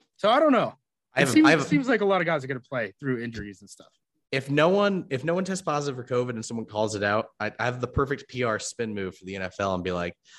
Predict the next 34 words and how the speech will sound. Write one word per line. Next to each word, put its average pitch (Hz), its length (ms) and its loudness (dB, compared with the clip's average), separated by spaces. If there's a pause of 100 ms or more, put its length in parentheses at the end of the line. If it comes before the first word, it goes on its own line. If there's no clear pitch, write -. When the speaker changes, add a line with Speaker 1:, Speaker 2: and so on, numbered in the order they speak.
(160)
Speaker 2:
"Well, 113 120 0
you 117 60 4
know, 120 100 4
people 135 280 2
at 117 120 4
home 127 160 2
are 117 60 0
struggling 110 340 -4
to 104 40 -6
get 101 160 -8
tests 117 320 -6
just 104 120 -10
like 98 100 -8
the 104 80 -6
normal 98 300 -2
people. 104 400 -4
So - 120 -4
we 98 140 -4
just 101 160 -2
stopped - 300 -2
testing 104 320 -4
and 90 80 -14
gave 98 160 -2
all 98 100 -4
those 92 180 -6
tests - 280 -6
to - 60 -20
people 95 240 -10
that 87 100 -8
needed 85 260 -8
them." 80 220 -12 (340)
Boom, 110 220 4
spin 98 280 -4
zone. 85 240 -4